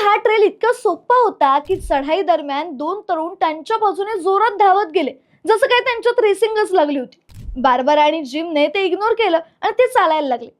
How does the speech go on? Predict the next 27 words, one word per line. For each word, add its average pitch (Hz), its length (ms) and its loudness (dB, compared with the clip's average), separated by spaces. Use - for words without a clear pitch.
दोन 427 200 2
तीन 440 180 -2
तासात 339 360 -2
ते 339 160 -10
शिखरावर 269 480 -6
पोहोचले. 294 460 -4
जिमला 302 280 0
लोकेशन 302 400 -2
खूपच 392 420 0
आवडलं 285 340 2
होतं, 226 200 -6
मग 466 100 0
त्यांनी 427 300 0
जेवण 302 300 0
केलं, 285 240 -2
अर्धा 285 280 -2
तास 302 160 -2
टाइमपास 285 380 -2
केला. 330 200 2
ती 494 80 6
दोन 466 240 2
तरुण 427 320 0
मुलं 349 300 2
त्यांना 339 200 0
परत 381 240 -4
तिथेच 349 320 0
भेटली, 240 260 -6